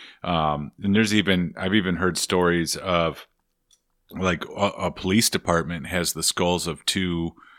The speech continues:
um, I don't know if they're former detectives or, but they, they have two skulls, and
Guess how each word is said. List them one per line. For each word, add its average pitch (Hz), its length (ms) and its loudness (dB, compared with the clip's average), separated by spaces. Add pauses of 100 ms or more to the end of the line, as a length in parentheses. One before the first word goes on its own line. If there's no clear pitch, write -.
(720)
um, 78 600 -8 (1400)
I 98 120 -8
don't 95 200 -4
know 98 180 -4
if - 120 -12
they're 82 140 -6
former 90 560 -2
detectives 120 1000 0
or, 82 200 0
but 85 220 -6
they, 98 100 -2
they 90 220 0
have 98 400 6
two 92 240 -4
skulls, 92 580 -2 (560)
and 82 560 0